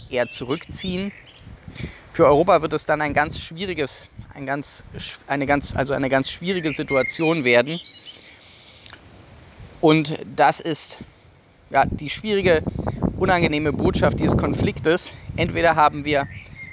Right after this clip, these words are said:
jetzt kurzfristig ein Desaster oder wir haben langfristig, mittel- und längerfristig Ruhe, aber dann langfristig ein geostrategisches Desaster.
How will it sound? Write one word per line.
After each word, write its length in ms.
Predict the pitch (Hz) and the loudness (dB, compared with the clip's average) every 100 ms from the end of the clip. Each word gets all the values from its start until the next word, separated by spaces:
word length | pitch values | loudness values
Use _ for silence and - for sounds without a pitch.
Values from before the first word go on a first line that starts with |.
| - | -2
jetzt 320 | 127 - - | -2 -2 -4
kurzfristig 920 | - 190 - - 185 - 202 185 - | 0 0 -2 -4 -4 -4 -8 -8 -4
ein 160 | 170 175 | -2 0
Desaster 720 | 165 156 147 175 - 196 202 214 - - - - - - - - - - - - | 2 6 6 4 0 -4 -4 -6 -16 -18 -18 -20 -20 -18 -14 -8 -4 2 4 4
oder 320 | 165 180 185 | 4 4 4
wir 160 | 175 151 | 4 2
haben 160 | 156 156 | 0 -2
langfristig, 800 | 151 165 - 160 - 160 - - | -4 -4 -8 -10 -6 -6 -6 -8
mittel- 280 | 147 180 | -4 -2
und 160 | 135 147 | -2 0
längerfristig 680 | 147 160 156 - 143 - 135 | 2 2 0 -2 -8 -8 -8
Ruhe, 420 | 143 170 190 190 - - | -4 2 2 2 -6 -8
aber 260 | - 151 156 | 0 4 4
dann 300 | 139 143 165 - - - _ _ | 4 4 0 -8 -20 -20 _ _
langfristig 920 | 139 175 214 - 135 - 120 110 - - _ _ - - - - - | 2 2 0 -4 -6 -4 -6 -6 -10 -20 _ _ -20 -20 -20 -20 -4
ein 340 | 131 139 139 120 - - - - | 0 2 0 -4 -12 -18 -18 -2
geostrategisches 960 | 180 180 - 135 123 131 120 123 117 | 2 4 4 2 2 -2 -6 -4 -6
Desaster. 680 | - 117 107 110 - - 151 | -6 0 4 4 2 0 0